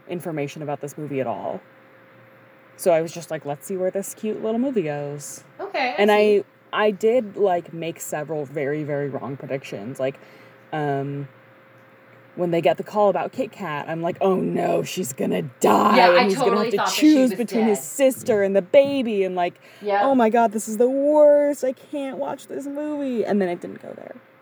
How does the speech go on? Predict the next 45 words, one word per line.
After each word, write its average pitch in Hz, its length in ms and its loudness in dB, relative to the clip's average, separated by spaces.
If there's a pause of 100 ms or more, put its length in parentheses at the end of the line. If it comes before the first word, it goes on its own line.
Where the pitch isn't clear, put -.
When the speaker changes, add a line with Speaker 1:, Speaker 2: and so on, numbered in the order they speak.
(120)
Speaker 1:
And 214 220 0
it 190 60 -6
was 196 100 -4
Speaker 2:
<laughs> - 140 -8
Speaker 1:
fine. - 200 -18 (560)
Speaker 2:
Yeah. 240 240 2
Speaker 1:
And 202 80 2
it - 80 -4
totally 185 340 2
did 180 160 -4
not 180 240 -2
get 170 180 2
nearly 170 480 -4
as 156 140 -6
dark 139 260 -4
as 139 140 -8
I - 340 -8 (200)
was 156 200 -8
worried 131 360 -4
that - 100 -10
it - 60 -10
was 165 100 -10
going - 260 -12
to. - 220 -16 (120)
Speaker 2:
I 285 160 2
Speaker 1:
So 214 120 6
I 208 100 4
was 262 160 0
Speaker 2:
actually 277 280 -8
was 220 160 -8
hoping 208 380 -4
for 190 120 -14
Speaker 1:
okay 170 80 -4
Speaker 2:
the 165 60 -2
Speaker 1:
with 147 100 -6
Speaker 2:
higher 143 220 -8
Speaker 1:
that. 50 180 -12
Speaker 2:
stakes. - 480 -20 (1400)
Speaker 1:
Oh, 196 60 4
you 180 140 2
were? 165 380 -2
Speaker 2:
Yeah. 190 400 -8 (1600)
Um, 170 420 -4
Speaker 1:
Mm. - 320 -14
Speaker 2:
but 247 280 2